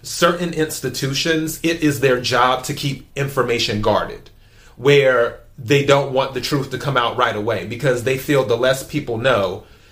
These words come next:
the better off everyone will be. But for people who actually do their research and are paying attention to the things that are going on in the world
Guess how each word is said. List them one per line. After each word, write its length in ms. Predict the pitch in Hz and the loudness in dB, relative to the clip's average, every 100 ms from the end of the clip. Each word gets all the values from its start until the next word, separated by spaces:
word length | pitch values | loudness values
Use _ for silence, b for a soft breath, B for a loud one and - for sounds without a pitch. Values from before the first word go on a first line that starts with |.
| b | b
the 100 | 120 | -4
better 320 | 123 131 127 127 | 2 4 4 4
off 240 | 120 - | 2 0
everyone 480 | 131 123 120 117 107 | -2 0 0 0 0
will 120 | 104 | -2
be. 340 | 113 107 - - B B B | -2 -4 -6 -20 B B B
But 220 | 127 139 | 0 0
for 120 | 143 | -2
people 340 | - 175 175 156 | -2 -2 0 0
who 120 | 156 | 0
actually 420 | 139 131 - 131 | -2 -4 -6 -6
do 200 | 123 127 | -6 0
their 160 | 120 107 | 2 2
research 640 | 139 147 - 120 - - | 0 -2 0 0 0 -4
and 200 | 135 120 | -2 -2
are 220 | 120 117 | 0 -2
paying 320 | - 120 135 | 0 -2 -2
attention 400 | 120 - 139 139 | -2 -4 -6 -6
to 100 | 123 | -6
the 120 | 113 110 | -6 -4
things 240 | 123 113 | -4 -4
that 100 | 113 | -2
are 60 | 107 | 2
going 280 | 117 113 | 2 2
on 200 | 110 107 | 0 -2
in 100 | 107 | -2
the 60 | 104 | 0
world 420 | 143 156 98 - | 4 4 2 -4